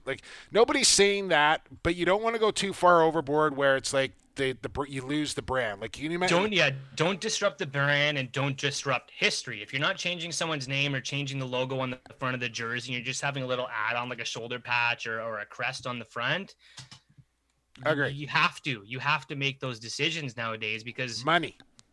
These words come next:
Speaker 2: Yeah, and brands want to be integrated. It's not the same to just, you know, buy a, buy a rink board anymore. You need, you wanna have more integration with the players. You wanna get in the high res photos and in the videos and the highlight clips. You need to be in there, and I think it's smart.
Speaker 1: S-,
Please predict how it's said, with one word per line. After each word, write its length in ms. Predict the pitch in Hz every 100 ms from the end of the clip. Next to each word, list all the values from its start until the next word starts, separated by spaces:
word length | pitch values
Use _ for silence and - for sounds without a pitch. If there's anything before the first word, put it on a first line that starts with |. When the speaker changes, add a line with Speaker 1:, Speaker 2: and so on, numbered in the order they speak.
| 139
Speaker 2:
Yeah, 200 | 147 151 110 123
and 200 | 131 120
brands 380 | 131 143 170 139
want 240 | 147 156
to 80 | 160
be 100 | 156
integrated. 540 | 131 151 175 131 107
It's 140 | 104 -
not 140 | 135
the 60 | 135
same 340 | - 143 147
to 80 | 127
just, 360 | 120 120 - 127
you 60 |
know, 200 | 117 113 107
buy 220 | 110 117 120
a, 200 | 113 110
buy 180 | 123
a 100 | 123
rink 320 | 113 120 131 120
board 280 | 117 110
anymore. 420 | 107 104 104 101 92
You 140 | 110
need, 200 | 131 127 117
you 160 | 123
wanna 180 | 127 131
have 140 | 139 117
more 280 | 117 120
integration 540 | 123 120 117 120 120 117
with 100 | 113
the 60 |
players. 400 | 117 120 117 117
You 80 | 110
wanna 240 | 110 120 127
get 180 | 123
in 200 | 120 120
the 40 | 120
high 240 | 113 113
res 260 | 117 120 110
photos 480 | 120 120 117 117 107
and 80 |
in 80 | 113
the 60 | 117
videos 500 | 117 117 117 113 110
and 100 | 113
the 40 |
highlight 440 | 107 117 117 117 -
clips. 360 | 117 113 - - - - -
You 60 | 113
need 200 | 120 123
to 80 | 127
be 180 | 120 131
in 100 | 180
there, 260 | 104 98
and 100 | 101
I 100 | 104
think 180 | - 117
it's 120 | 135
smart. 320 | - 156 - _ _ - _ _ _
Speaker 1:
S-, 220 | - -